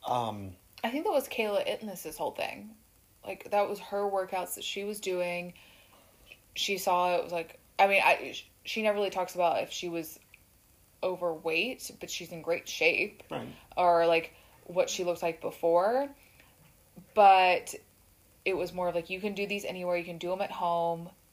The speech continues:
Speaker 2: You can go to the gym if you want to. It's able, I'm giving you meals. This is able,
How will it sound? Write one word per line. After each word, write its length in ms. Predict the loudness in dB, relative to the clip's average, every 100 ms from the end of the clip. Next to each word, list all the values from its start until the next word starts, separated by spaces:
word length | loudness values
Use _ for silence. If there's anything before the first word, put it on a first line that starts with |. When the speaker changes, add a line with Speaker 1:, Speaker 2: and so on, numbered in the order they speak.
| -16
Speaker 2:
You 120 | -14
can 160 | -12 -6
go 160 | 0 0
to 100 | 0
the 80 | -4
gym 220 | -2 -2
if 140 | -4
you 80 | -6
want 260 | -4 -4 -4
to. 520 | -2 0 2 2 -2 -8 _ _ _ _ _ _ _ _ _ _ _ _ _ _ _ _ _
It's 180 | -6 0
able, 560 | 0 2 4 6 4 2
I'm 180 | 0 0
giving 220 | -2 -4
you 80 | -4
meals. 600 | -6 0 2 4 4 2 -4 _ _ _ -12
This 260 | -6 -6
is 100 | -4 -2
able, 680 | 0 2 4 4 2 0